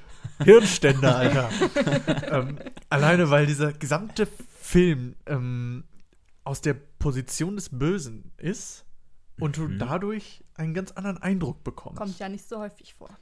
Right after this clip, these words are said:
Speaker 1: Nee, du hast ja sonst immer diesen guten Gegenpol.
Speaker 3: Mhm.
Speaker 1: Der fehlt dir dort. Und genau das ist das Schlimme, weil du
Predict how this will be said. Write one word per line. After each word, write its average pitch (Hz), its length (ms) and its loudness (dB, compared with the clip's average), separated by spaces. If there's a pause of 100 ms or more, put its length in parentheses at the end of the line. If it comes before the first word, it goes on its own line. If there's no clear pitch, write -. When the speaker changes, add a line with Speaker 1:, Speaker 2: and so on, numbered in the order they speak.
Speaker 1:
Nee, 180 400 0 (260)
du 139 120 -8
hast 202 160 -8
ja 165 60 0
sonst 185 220 -4
immer 214 140 -6
diesen 190 260 -4
guten 208 300 -8
Gegenpol. 131 720 -6
Speaker 3:
Mhm. 117 160 -4
Speaker 1:
Der 156 100 -4
fehlt 208 220 -4
dir 117 60 -4
dort. 110 220 -10
Und 131 180 -12
genau 175 240 -6
das - 440 -10
ist - 160 -8
das 160 80 -4
Schlimme, 165 280 -4
weil 123 120 -2
du 135 180 -6